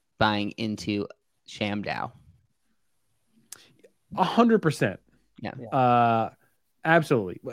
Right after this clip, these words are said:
Speaker 2: If you wanna simplify it into terms that aren't a hundred percent accurate, and I know I feel I'm, I, I know I suck for saying it that way, but, like, you could
Speaker 1: Yeah.
Speaker 2: say I contributed to buying the Constitution. Cool.
Speaker 1: And so you can pay in U S D,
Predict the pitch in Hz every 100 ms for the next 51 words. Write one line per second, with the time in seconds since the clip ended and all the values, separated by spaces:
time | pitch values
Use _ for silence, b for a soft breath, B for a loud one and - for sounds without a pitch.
0 | - 160 160 170 147 131 123 - - 156
1 | 131 - 117 113 113 113 - 117 110 104
2 | - - 123 110 113 110 110 _ _ _
3 | _ _ _ _ _ _ _ _ _ _
4 | _ - 98 113 123 131 147 160 147 147
5 | 147 123 110 113 110 101 113 107 107 107
6 | - 127 120 123 123 123 113 110 113 104
7 | - 110 98 - - 107 - - 107 113
8 | 123 127 135 151 b b b - 135 110
9 | 101 - 131 127 - - 110 110 107 104
10 | 98 _ _ - 120 143 127 120 113 110
11 | 101 101 104 98 95 92 98 92 - 101
12 | - _ _ _ _ _ _ _ - -
13 | 101 - 139 139 143 135 147 175 139 156
14 | 147 151 113 127 123 120 120 123 113 117
15 | 123 139 151